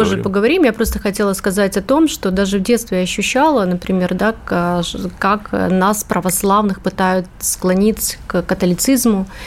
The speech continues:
Speaker 2: То есть с того времени, ещё там лет тридцать назад это всё, э, длилось. И вы знаете, у меня такое сейчас ощущение, что мы немножко подрасслабились,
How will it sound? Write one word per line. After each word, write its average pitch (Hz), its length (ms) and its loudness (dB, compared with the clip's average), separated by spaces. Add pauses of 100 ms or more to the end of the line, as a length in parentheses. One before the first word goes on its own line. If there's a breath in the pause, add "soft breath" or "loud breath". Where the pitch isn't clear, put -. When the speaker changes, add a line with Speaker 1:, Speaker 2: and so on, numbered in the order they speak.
(260 loud breath)
Speaker 2:
То 214 80 2
есть 190 80 0
с - 20 -2
того 240 340 4
времени, 247 600 2
ещё 175 200 -10
там 180 220 -6
лет 208 220 -2
тридцать 277 420 2
назад 196 400 -2
это 185 160 -6
всё, 190 540 -4
э, - 280 -4
длилось. 185 540 2 (300 loud breath)
И 214 40 4
вы 220 60 6
знаете, 311 260 2
у 240 40 4
меня 262 80 4
такое 262 260 2
сейчас 247 300 -2
ощущение, 262 560 2
что - 220 0
мы 311 440 4 (600 loud breath)
немножко 233 460 2
подрасслабились, 214 1200 0